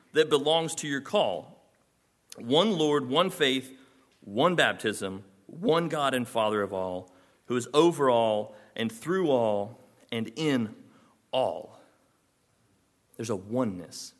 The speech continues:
right? That's the main word in those, in those verses is one, right? And, and what Paul is getting at here is that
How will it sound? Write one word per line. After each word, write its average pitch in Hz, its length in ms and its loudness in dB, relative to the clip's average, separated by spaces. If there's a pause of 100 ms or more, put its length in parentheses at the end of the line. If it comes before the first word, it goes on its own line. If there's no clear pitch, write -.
right? 107 320 -12
That's 101 140 -8
the - 80 -8
main 120 440 0
word 123 320 2
in 110 100 0
those, 110 340 -2
in 110 140 -2
those 117 380 0
verses 123 540 -2
is 101 120 -8
one, 104 540 -10 (300)
right? 120 260 0 (520)
And, 120 220 0
and 131 160 0
what 196 200 0
Paul 208 200 0
is 147 100 -2
getting 170 220 -2
at 127 120 -2
here 135 220 -4
is 123 260 -6
that - 360 -2